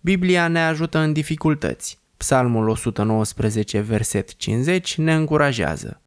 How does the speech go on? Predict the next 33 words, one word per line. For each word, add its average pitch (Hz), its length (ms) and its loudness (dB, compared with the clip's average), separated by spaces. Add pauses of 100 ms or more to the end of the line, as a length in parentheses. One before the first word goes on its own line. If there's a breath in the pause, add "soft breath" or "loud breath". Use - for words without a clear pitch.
„Iată 170 420 2
ce 151 180 0
mi-aduce 131 520 4
mângâiere 123 680 2
în 117 160 0
suferință, 107 840 -2 (120)
promisiunea 120 720 2
ta 175 280 2
care 170 340 0
mă 170 140 2
înviorează.” 151 920 0 (220)
Biblia 143 440 4
ne 113 120 2
dă 110 140 2
speranță. 120 800 -2 (280)
Tot 143 180 4
ce 131 100 2
a 117 80 4
fost 113 260 0
scris 117 320 0
în 101 120 2
trecut, 123 580 0
cu 117 120 -2
referire 113 580 2
la 113 160 0
Vechiul 113 360 0
Testament, 151 680 0 (180)
a 185 140 0
fost 160 240 2
scris 180 340 0
pentru 160 340 2
învățătura 151 680 2
noastră, 127 680 -2